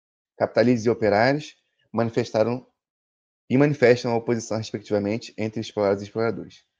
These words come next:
cuja luta entre os mesmos sempre resultou, ora na transformação revolucionária da sociedade inteira, ora na destruição das classes em luta.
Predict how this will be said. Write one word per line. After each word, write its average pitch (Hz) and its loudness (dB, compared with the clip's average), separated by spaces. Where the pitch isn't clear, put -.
cuja 170 4
luta 180 2
entre 127 2
os 110 4
mesmos 160 0
sempre 165 2
resultou, 139 0
ora 127 8
na 123 4
transformação 104 -2
revolucionária 98 -2
da 95 -2
sociedade 95 -4
inteira, 120 -2
ora 127 6
na 139 6
destruição 139 0
das 143 -4
classes 110 -2
em 120 -2
luta. 98 -6